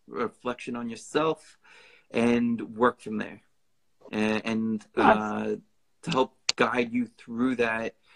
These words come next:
Speaker 1: yeah, ju-, just go to marawealth dot com slash box, and you could get the Trader's Thought Box, uh, for free. And there's, uh,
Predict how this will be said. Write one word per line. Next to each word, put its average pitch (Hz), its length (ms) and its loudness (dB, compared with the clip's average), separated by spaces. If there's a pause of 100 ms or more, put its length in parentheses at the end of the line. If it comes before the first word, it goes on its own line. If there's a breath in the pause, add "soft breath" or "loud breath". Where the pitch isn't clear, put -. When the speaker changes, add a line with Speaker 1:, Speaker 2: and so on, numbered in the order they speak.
(180)
Speaker 1:
yeah, 135 120 8
ju-, 127 280 6
just - 220 -10
go 151 120 2
to 139 80 0
marawealth 135 560 -6
dot 135 260 -8
com 135 480 -8 (240)
slash 127 520 -2 (280)
box, - 760 2 (320)
and 120 520 -4
you 123 100 -6
could 117 220 -8
get 120 320 4 (160)
the 117 360 4
Trader's 120 340 -8
Thought 113 300 -4
Box, - 580 -12 (340)
uh, 104 420 0
for 117 100 -8
free. 117 800 -6
And 113 440 -6 (180)
there's, 110 520 0 (340)
uh, 113 240 4